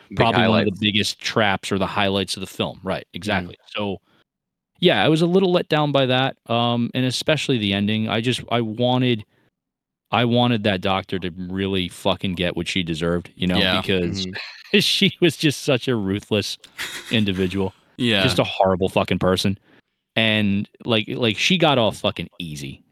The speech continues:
Speaker 2: Okay?
Speaker 3: Yeah.
Speaker 2: She
Speaker 1: Mm-hmm.
Speaker 2: got off fucking easy. And that's, I was just kinda shaking my head like, "That's it?" Like,
Speaker 3: Yep.
Speaker 2: <laughs> you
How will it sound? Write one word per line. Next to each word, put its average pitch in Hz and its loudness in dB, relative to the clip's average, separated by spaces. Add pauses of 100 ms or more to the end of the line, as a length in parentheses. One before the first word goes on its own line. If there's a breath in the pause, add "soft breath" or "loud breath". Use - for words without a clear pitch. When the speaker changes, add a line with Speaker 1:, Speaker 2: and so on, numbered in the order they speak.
Speaker 2:
Okay? 110 2
Speaker 3:
Yeah. 95 2
Speaker 2:
She - 0
Speaker 1:
Mm-hmm. - 0
Speaker 2:
got 110 2
off 98 0
fucking 92 -2
easy. 90 -6
And 90 -2
that's, 104 -2
I 107 0
was 101 -2
just 107 -6
kinda 101 0
shaking 98 -2
my 92 -2
head 90 -2
like, 87 -6 (640)
"That's - -2
it?" 165 0 (220)
Like, 110 0
Speaker 3:
Yep. 101 0 (100)
Speaker 2:
<laughs> - -20
you 180 4